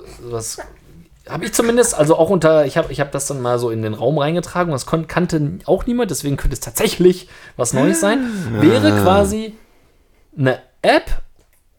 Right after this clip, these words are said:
Speaker 1: es müsste quasi so ein Zusatz-App zu zum Beispiel Spotify sein, eine Funktion, wenn man so will,
Speaker 2: Mhm.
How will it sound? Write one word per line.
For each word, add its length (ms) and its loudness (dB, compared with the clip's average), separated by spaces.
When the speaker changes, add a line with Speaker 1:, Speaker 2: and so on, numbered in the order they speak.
Speaker 1:
es 140 -6
müsste 320 6
quasi 220 4
so 80 6
ein 80 6
Zusatz-App 580 0
zu 220 2
zum 160 -2
Beispiel 260 0
Spotify 560 0
sein, 320 -2
eine 160 -4
Funktion, 540 2
wenn 100 0
man 140 -2
so 100 -6
will, 300 0
Speaker 2:
Mhm. 360 -4